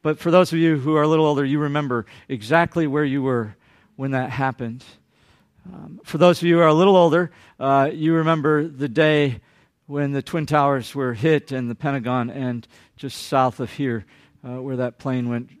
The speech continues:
face down. Uh, and you remember exactly where you were when you heard that. I, I remember, uh, we were just, that was the year we built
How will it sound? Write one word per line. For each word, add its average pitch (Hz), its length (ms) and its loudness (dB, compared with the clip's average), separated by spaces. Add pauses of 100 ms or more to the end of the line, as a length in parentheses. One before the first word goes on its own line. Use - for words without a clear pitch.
(120)
face 123 320 -6
down. 107 340 -4 (500)
Uh, 120 220 -10
and 143 160 -4
you 151 100 0
remember 139 280 -2
exactly 127 560 -4
where 127 200 -6
you 123 180 -4
were 120 320 -4 (1500)
when 135 160 -8
you 135 100 -2
heard 127 280 -2
that. 113 320 -4
I, 147 180 0
I 143 80 -4
remember, 147 540 -4 (260)
uh, 127 260 -2
we 151 140 -4
were 143 140 -2
just, 151 340 -4
that 151 100 0
was 147 160 -4
the 147 60 -6
year 147 140 0
we 135 100 -2
built 156 420 -2